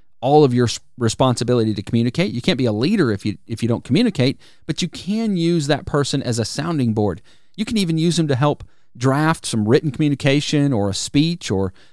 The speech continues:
just be there to help bounce some things off. Y-, they can help you to review your communication, right? Give you some feedback. A great leader recognizes that, that he or she is not gonna be great at everything, but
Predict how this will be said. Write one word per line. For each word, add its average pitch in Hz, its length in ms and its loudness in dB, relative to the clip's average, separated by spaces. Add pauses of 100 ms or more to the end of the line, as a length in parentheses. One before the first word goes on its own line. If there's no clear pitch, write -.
(100)
just - 280 -4 (440)
be 196 180 2
there 196 180 2
to 123 100 -2
help 131 280 0
bounce 131 340 -2
some 135 160 -2
things 135 460 0
off. 104 380 -6
Y-, 113 200 -8
they 127 200 -4
can 117 240 -2 (200)
help 165 160 -4
you 170 100 -2
to - 120 -2
review 135 460 2
your 120 240 2
communication, 107 800 -6 (260)
right? 147 160 -4
Give 151 160 4
you 151 60 0
some 123 160 -2
feedback. 123 720 -4 (280)
A 143 80 0
great 175 260 2
leader 196 240 2
recognizes 139 720 0
that, 131 160 -2 (460)
that 160 100 0
he 170 220 2
or 233 80 0
she 220 240 -2
is 185 120 0
not 208 200 -2
gonna 196 160 -4
be 185 100 0
great 185 320 0
at 156 80 0
everything, 165 480 0
but 139 220 -2